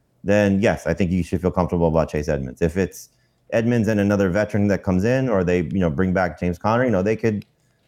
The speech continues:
they could do something similar and go get Melvin Gordon for a one-year deal. You know, they can, they can start, you know, just recycling some of these guys. There's, there's a lot of interesting names in the free agent market this season, you know, so,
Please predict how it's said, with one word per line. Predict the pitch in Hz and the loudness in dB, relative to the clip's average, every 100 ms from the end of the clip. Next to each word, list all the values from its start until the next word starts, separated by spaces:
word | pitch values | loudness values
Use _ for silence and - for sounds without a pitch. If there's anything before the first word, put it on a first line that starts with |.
| _ | _
they | 117 | -2
could | 120 | 0
do | 123 | 0
something | 131 123 | 0 -2
similar | 117 131 127 | -2 0 0
and | 123 | 0
go | 123 | 0
get | 120 | 0
Melvin | 117 110 | 0 0
Gordon | 101 113 90 | 0 0 -2
for | 76 87 | -4 -2
a | 85 | 0
one-year | 85 78 | 0 -2
deal. | 73 65 | -4 -8
You | 78 | -8
know, | 82 | -6
they | 85 | -4
can, | 90 92 | -4 -8
they | 85 | -8
can | 87 92 | -8 -8
start, | - 101 95 - | 0 0 0 -2
you | |
know, | 92 | -2
just | 90 87 | -2 -4
recycling | 90 98 92 90 | -2 0 0 -2
some | 85 87 | -4 -2
of | 85 | -2
these | 82 | 0
guys. | 87 85 82 | 2 2 2
There's, | 123 127 | 0 -2
there's | 120 180 | -2 -2
a | 208 | -2
lot | 131 110 143 | -2 0 0
of | 120 92 | 0 -2
interesting | 117 120 110 95 | -2 -2 -4 -4
names | 92 101 85 | -2 0 -2
in | |
the | 85 | -4
free | - 92 | -2 0
agent | 82 80 | 0 -2
market | 78 - - | -8 -8 -12
this | 73 | -12
season, | 82 73 76 | -10 -10 -8
you | |
know, | 82 78 | -6 -6
so, | - 85 80 | -2 -2 -2